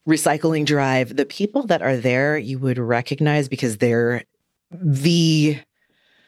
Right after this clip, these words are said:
the undisputed queen bees of the school. So it's Melly, Jessie, Aubrey, and Carly,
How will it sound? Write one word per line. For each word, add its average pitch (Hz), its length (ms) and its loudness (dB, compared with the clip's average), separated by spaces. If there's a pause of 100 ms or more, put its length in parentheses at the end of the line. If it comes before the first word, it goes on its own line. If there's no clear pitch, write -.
the 143 140 0
undisputed 151 500 0
queen 123 220 -2
bees 117 180 0
of 107 120 -4
the 113 100 0
school. - 520 -2 (280)
So 147 340 2
it's 127 380 0
Melly, 214 500 2
Jessie, 170 460 2 (100)
Aubrey, 156 420 2
and 160 140 2
Carly, 104 460 -2